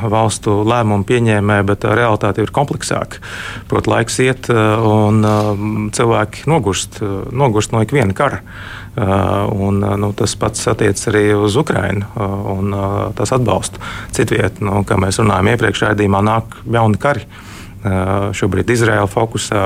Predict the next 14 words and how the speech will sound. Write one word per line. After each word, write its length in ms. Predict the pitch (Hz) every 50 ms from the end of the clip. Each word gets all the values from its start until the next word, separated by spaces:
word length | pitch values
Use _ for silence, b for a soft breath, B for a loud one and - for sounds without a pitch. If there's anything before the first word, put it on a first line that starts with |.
| 98 95
vēl 220 | 104 101 101 101 92
pavisam 400 | - 110 101 107 - - 98 98
nesen 460 | 98 104 - - 107 95 92 92 87 B B B B B B B B
Kalnu 320 | - - 123 120 120 117 113
Karabahā, 800 | - - 120 120 117 101 110 107 98 - - 113 101 101 101 98 -
un 460 | - 113 110 104 101 104 104 101 101 104
visu 220 | 117 127 - - 117
laiku 300 | 123 135 151 151 156 -
pasaulē 380 | 117 113 - 127 117 110 107 104
notiek 480 | 104 110 123 117 - 120 107 101 - -
aptuveni 480 | 117 113 - - 113 104 104 98 98
piecdesmit 720 | 98 - 123 123 117 - 95 98 95 - - - 104 95 90
bruņoti 460 | 92 123 127 113 101 95 85 - -
konflikti. 540 | - 113 120 - - - - - - - B